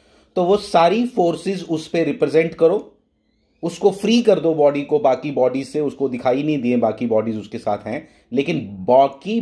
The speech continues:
बॉडीज के कारण जो फोर्सेस हैं वो सब दिखाओ। नटशेल, नटशेल एक लाइन में जब फ्री बॉडी डायग्राम बोली जाए एक बॉडी की बनाओ, तो उसके ऊपर जितनी फोर्सेस लग रही होंगी सब बनानी है बस,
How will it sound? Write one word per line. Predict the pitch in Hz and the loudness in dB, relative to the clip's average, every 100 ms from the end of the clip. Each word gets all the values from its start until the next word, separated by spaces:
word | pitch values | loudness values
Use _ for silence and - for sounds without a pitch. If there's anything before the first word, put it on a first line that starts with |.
| 139 | -4
बॉडीज | 101 127 127 151 180 185 | 0 0 0 -4 -8 -4
के | 190 190 - | -4 -4 -4
कारण | 127 127 156 190 | 0 0 0 0
जो | 190 185 - | -2 -2 -2
फोर्सेस | 147 139 160 165 | -4 -2 -6 -4
हैं | 170 | -2
वो | 175 | 0
सब | 160 117 | -2 -2
दिखाओ। | 98 80 - _ _ _ _ _ _ _ _ 110 | -6 -8 -10 _ _ _ _ _ _ _ _ 0
नटशेल, | 127 135 - 101 104 _ _ _ _ | 0 2 -2 -2 -6 _ _ _ _
नटशेल | 98 113 139 - 110 101 104 _ _ _ 123 | -4 -2 -2 -2 -2 -2 -8 _ _ _ 0
एक | 113 - | 0 2
लाइन | 120 104 95 | 0 0 -4
में | 90 95 _ _ _ _ - | -8 -14 _ _ _ _ 0
जब | 151 156 | 0 2
फ्री | 156 | 0
बॉडी | 156 143 147 | 4 4 4
डायग्राम | 139 127 135 131 | 2 2 0 0
बोली | 120 123 | 0 -2
जाए | 123 123 | 0 0
एक | 127 131 123 | 0 -4 -2
बॉडी | 117 117 113 | -2 -2 -4
की | 117 | -4
बनाओ, | 107 107 135 | -4 -2 -4
तो | 131 135 | -4 -8
उसके | 127 - 143 139 | -8 -2 0 0
ऊपर | 123 123 139 139 139 - _ _ | -4 0 2 2 0 -12 _ _
जितनी | 98 127 151 170 185 | -10 -6 -2 -2 -2
फोर्सेस | - 147 139 - 147 120 | 2 2 2 0 -6 0
लग | 123 120 | 0 0
रही | 123 123 | -2 -2
होंगी | 113 110 117 120 _ _ | -4 -4 -6 -10 _ _
सब | - 185 151 | -4 2 2
बनानी | 123 101 78 73 | 2 -2 -8 -16
है | 67 _ _ _ _ - | -20 _ _ _ _ -6
बस, | 123 - - | -6 -6 -20